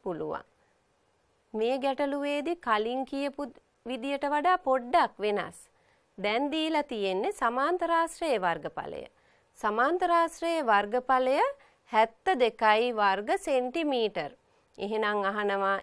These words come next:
H උස. සමාන්තරාශ්‍රයේ වර්ගඵලය දීලා,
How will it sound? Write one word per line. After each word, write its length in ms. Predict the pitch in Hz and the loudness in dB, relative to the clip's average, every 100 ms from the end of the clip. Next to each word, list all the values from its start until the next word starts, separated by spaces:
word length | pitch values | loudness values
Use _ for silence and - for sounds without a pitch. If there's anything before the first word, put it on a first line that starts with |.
| - | -4
H 360 | 208 269 - - - | 0 0 -4 -20 -8
උස. 220 | 208 202 - - - _ _ _ | -8 -6 -8 -10 -12 _ _ _
සමාන්තරාශ්‍රයේ 1000 | - 214 220 226 220 214 214 - 208 202 | -6 0 2 2 0 0 0 0 -2 0
වර්ගඵලය 680 | 185 190 185 196 190 185 185 180 | 2 0 0 -4 -2 -2 -2 -4
දීලා, 420 | 233 277 330 339 | -4 0 2 2